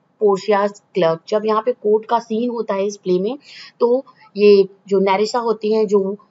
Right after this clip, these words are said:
वेटिंग मेड होती हैं पोर्शिया की, वो असिस्ट करती हैं पोर्शिया को as a Portia's clerk in the court scene of this play। जब वहाँ पे कोर्ट सीन, मनी का जो लोन नहीं पे कर पाता है एंटोनियो, उस टाइम पे ये उसकी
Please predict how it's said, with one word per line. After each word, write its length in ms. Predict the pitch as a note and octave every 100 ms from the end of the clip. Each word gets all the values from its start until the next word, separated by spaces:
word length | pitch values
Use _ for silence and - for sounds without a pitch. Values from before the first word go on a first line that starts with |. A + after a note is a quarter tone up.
| _ _ F3
वेटिंग 360 | G#3+ A3 B3+
मेड 260 | A3 A#3 A#3+
होती 280 | A#3 A3 A3
हैं 100 | A3
पोर्शिया 440 | G3 F3+ - G3
की, 220 | F#3+ A#3 - - -
वो 280 | A#3+ C#4 - -
असिस्ट 320 | G#3 C#4+ C#4
करती 440 | - A3 F#3 G#3+ G#3+
हैं 80 | G#3+
पोर्शिया 500 | G#3+ F3+ F3+ G3+ F#3+
को 360 | G3 F#3 G#3 - _ - F#3
as 100 | F#3
a 240 | G#3 G#3+ - _ -
Portia's 440 | G3 F#3 G#3+ F#3+ F#3+ - G3+
clerk 240 | F#3+ A3 - - - G3
in 120 | G3
the 240 | F#3+ G3+ G3+ _ B3+
court 220 | C#4 C4
scene 380 | - G#3+ G#3 G#3 F3+
of 100 | E3
this 220 | E3 F3+ F#3+ - _ E3+
play। 220 | E3 D3+
जब 200 | G3+ F#3
वहाँ 180 | F#3 F#3+
पे 140 | G3+
कोर्ट 360 | G#3 - F3+ F#3
सीन, 240 | - F#3+
मनी 240 | F#3 F#3 G3
का 300 | G3 F#3+ F#3+
जो 200 | F#3 F#3+ F#3 F#3+
लोन 400 | F#3 G3 G#3 G#3+ _ _
नहीं 220 | F3+ F3 G#3
पे 340 | A3 G3+ G3
कर 160 | - F#3+
पाता 300 | F#3+ F3+ E3+
है 160 | F3+
एंटोनियो, 640 | F#3 F3 E3+ E3+ E3+ G#3 B3+ - -
उस 160 | B3 B3
टाइम 260 | A3+ F#3
पे 160 | F#3 A#3+ - - -
ये 80 | A3
उसकी 340 | - G#3 C4+